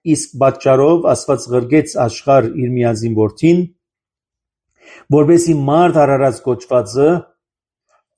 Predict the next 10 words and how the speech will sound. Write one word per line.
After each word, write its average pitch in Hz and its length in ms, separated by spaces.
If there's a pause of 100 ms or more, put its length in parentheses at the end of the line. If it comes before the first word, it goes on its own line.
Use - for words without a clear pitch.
(140)
ոչ 170 140
թե 170 180
միայն 165 420
լսողի 165 600
թերի 127 340
մեջ, 160 400
այլ 139 180
նաև 156 320
տեսնելու, 151 720 (920)
շոշափելու 151 1000